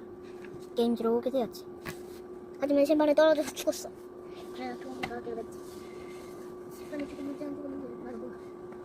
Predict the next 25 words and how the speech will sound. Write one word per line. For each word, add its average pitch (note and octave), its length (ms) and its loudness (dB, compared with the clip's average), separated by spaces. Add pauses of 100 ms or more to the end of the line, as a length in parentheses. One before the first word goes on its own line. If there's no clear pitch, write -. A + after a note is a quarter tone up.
(880)
그래도 C4+ 200 -4
일단 C4 200 -6
도움이 C4 300 -2
가기로 - 200 -8
했지. - 160 -12 (500)
시간이 D4 240 -4
다시 C#4+ 160 -8
올라오고 C#4+ 320 -4
있어. - 100 -12 (800)
근데 B3+ 160 -4
너 A#3 60 -4 (240)
터졌지. - 380 -4 (2250)
그 D#4 120 10
전 D4 180 12
이야기를 C#4 300 4
보고 C4+ 180 -2
싶다면 F#3 260 -6 (760)
구독 G#3+ 200 2 (960)
백 G#3 140 -6
명 A#3 240 4
이상이 C4 580 2
되어야 D#4+ 380 6
할 G#3+ 80 0
거야. - 260 -10 (1400)
아우, - 220 -4